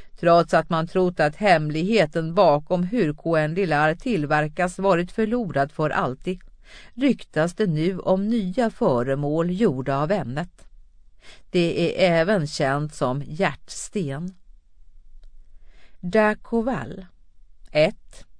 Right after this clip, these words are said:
På gamla språket kan ordet ordagrant översättas till en som ägs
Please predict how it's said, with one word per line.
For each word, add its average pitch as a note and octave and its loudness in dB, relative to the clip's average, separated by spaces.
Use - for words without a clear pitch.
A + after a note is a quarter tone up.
På G#3+ 4
gamla A#3+ 2
språket C#3+ -2
kan F#3+ 0
ordet E3 -2
ordagrant F#3 -2
översättas D3 -2
till D3 -6
en D#3 4
som F3 -2
ägs - -6